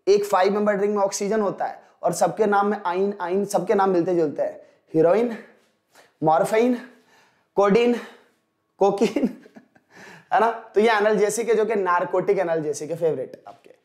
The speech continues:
अब देखिए जरा ये स्ट्रक्चर्स, इस स्ट्रक्चर को अब मैंने एनसीईआरटी से नहीं पढ़ाना है, पहले यहां दिखाना है। इन सारे स्ट्रक्चर को ध्यान से देखो, क्या कॉमन है इन सब में, क्या कॉमन है? देखो एक बात कॉमन है,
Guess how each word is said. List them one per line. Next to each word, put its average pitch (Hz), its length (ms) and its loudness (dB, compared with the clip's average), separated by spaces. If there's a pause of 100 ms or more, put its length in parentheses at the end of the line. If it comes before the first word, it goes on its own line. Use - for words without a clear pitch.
(540)
अब 233 180 4
देखिए 190 420 4
जरा 165 380 0 (200)
ये 196 340 2
स्ट्रक्चर्स, - 720 -6 (380)
इस 208 140 2
स्ट्रक्चर 226 420 -2
को 226 80 -2
अब 214 160 0
मैंने 220 240 0
एनसीईआरटी 208 400 0
से 233 120 -6
नहीं 233 100 -2
पढ़ाना 170 320 -2
है, 127 60 -6
पहले 190 260 0
यहां 180 340 0
दिखाना 139 340 -10
है। 113 80 -20 (500)
इन 214 120 2
सारे 233 420 0
स्ट्रक्चर 233 400 -6
को 226 100 -2
ध्यान 180 320 -4
से 180 120 -6
देखो, 147 220 -4
क्या 196 260 0
कॉमन 170 400 -2
है 160 60 -8
इन 143 100 -10
सब 131 160 -18
में, 95 100 -20 (760)
क्या 233 160 4
कॉमन 175 340 0
है? 127 180 -12
देखो 202 200 0
एक 214 240 0
बात 208 300 0
कॉमन 160 240 0
है, 135 100 -14